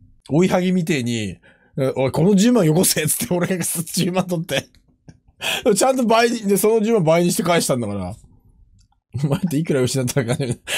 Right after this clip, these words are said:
いや、めちゃくちゃ悲しかったよ。でも最初笑-、笑えるの、まず。さっきまでこんなにあったのに。ものの五秒でなくなるから。嘘でしょ。まあでも、しょうがないっすね。怖いね、ギャンブルってね。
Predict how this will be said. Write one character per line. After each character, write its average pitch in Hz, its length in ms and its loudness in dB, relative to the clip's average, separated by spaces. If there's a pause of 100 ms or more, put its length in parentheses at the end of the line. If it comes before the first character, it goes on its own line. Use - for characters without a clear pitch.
(120)
い 131 40 2
や、 123 80 4
め 143 160 2
ち - 140 0
ゃ 208 40 2
く 190 40 -6
ち - 80 -2
ゃ 202 200 -2
悲 208 80 0
し - 140 -2
か 156 60 2
っ 110 60 -6
た 107 100 -4
よ。 - 140 -4 (560)
で 160 60 0
も 147 60 2
最 196 120 2
初 226 80 0
笑-、 165 320 0
笑 254 320 2
え 285 40 4
る 208 100 2
の、 147 80 -2
ま 135 120 0
ず。 95 200 -10 (720)
さ - 240 -2
っ 240 60 -2
き - 200 -2
ま 254 100 4
で 185 120 2
こ 185 220 0
ん 247 100 2
な 277 100 4
に 269 100 2
あ 269 120 2
っ 269 40 0
た 269 200 2
の 220 100 2
に。 139 280 -2 (720)
も 156 240 4
の 262 100 4
の 269 120 4
五 202 180 4
秒 294 140 4
で 175 60 2
な 160 80 2
く 160 60 2
な 160 80 0
る 160 60 2
か 147 60 0
ら。 107 220 -4 (920)
嘘 247 260 -2
で 339 100 4
し 175 120 0
ょ。 104 200 -2 (1040)
ま 95 120 -6
あ 98 60 -4
で 98 100 -2
も、 85 260 -6
し - 120 -6
ょ 120 40 0
う 117 40 0
が 135 80 0
な 143 60 2
い 135 40 0
っ - 20 -2
す 101 100 -4
ね。 120 260 -4 (720)
怖 165 280 2
い 165 40 0
ね、 147 280 -4
ギ 110 100 -4
ャ 113 80 -4
ン 107 60 -4
ブ 101 60 -2
ル 95 40 -4
っ 82 40 -8
て 95 120 -10
ね。 95 200 -8